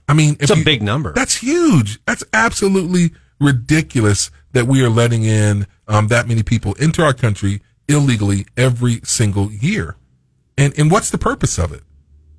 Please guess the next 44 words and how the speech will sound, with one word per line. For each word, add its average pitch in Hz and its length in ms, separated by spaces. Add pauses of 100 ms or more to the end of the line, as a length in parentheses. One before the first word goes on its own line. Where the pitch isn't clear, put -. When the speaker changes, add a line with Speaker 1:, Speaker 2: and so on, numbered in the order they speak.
(200)
Speaker 1:
We, 143 340
the 131 160
goal 147 400
is, 101 300
I 147 140
believe, 98 500 (220)
you 156 60
know, 147 60
'cause 135 160
they're, 147 140
they're 139 160
letting 165 220
these 170 140
people 151 280
in, 95 280 (340)
and, 131 220
and 135 200
they, 196 340 (140)
the 139 100
Democrats, 131 560
they 127 140
hope 185 480
that 117 220
they 120 160
are 127 100
going 120 280
to 143 280 (180)
vote 113 520 (960)
Democrat. 107 580
"We're 101 100
the 117 80
ones 139 200
that 151 60
let 156 200
you 160 80
in. 175 300 (320)
Come 123 160
on 175 100
in. 175 100 (160)
Hey, 151 100
we're, 151 280 (180)
we're 151 160
the 190 80
ones." 190 300